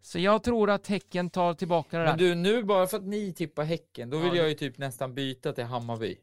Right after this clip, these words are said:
Speaker 1: Då byter du från ha-, Häcken där.
Speaker 2: Nej, vi, eh, nej, nej. Jag har sagt Häcken hela tiden. Jag kan inte ändra mig
Speaker 1: Nej,
Speaker 2: bara för att
Speaker 1: precis,
Speaker 2: jag,
Speaker 1: nej.
Speaker 2: bara för att ni, nej, det kan
Speaker 1: Nej,
Speaker 2: inte jag.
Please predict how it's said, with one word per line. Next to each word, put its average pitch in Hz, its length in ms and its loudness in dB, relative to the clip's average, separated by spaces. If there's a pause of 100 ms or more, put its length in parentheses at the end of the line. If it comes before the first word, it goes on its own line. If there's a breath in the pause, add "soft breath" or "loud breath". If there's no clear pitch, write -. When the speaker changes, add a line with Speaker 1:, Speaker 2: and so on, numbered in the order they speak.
(100)
Speaker 1:
Då 175 200 -6
byter 175 400 -6
du 147 180 -6
från 147 460 -6
ha-, 160 240 -6 (240)
Häcken 170 540 -8
där. 143 160 -2
Speaker 2:
Nej, 175 500 4 (280)
vi, 143 320 -2
eh, 143 60 -4
nej, 139 600 -4
nej. 107 400 -8 (100)
Jag 127 100 -2
har 147 60 2
sagt 160 200 -2
Häcken 156 380 -6
hela 131 200 0
tiden. 117 260 -6
Jag 107 140 -4
kan 135 80 -6
inte 123 160 -6
ändra 120 280 -2
mig 160 100 6
Speaker 1:
Nej, 151 120 6
Speaker 2:
bara 175 100 4
för - 140 0
att 156 60 4
Speaker 1:
precis, 208 100 2
Speaker 2:
jag, 196 100 0
Speaker 1:
nej. 156 180 2
Speaker 2:
bara 151 120 0
för - 80 -4
att - 100 -20
ni, 110 140 -4
nej, 127 320 2
det 165 60 2
kan 165 80 4
Speaker 1:
Nej, 175 100 2
Speaker 2:
inte 175 120 -8
jag. - 140 -12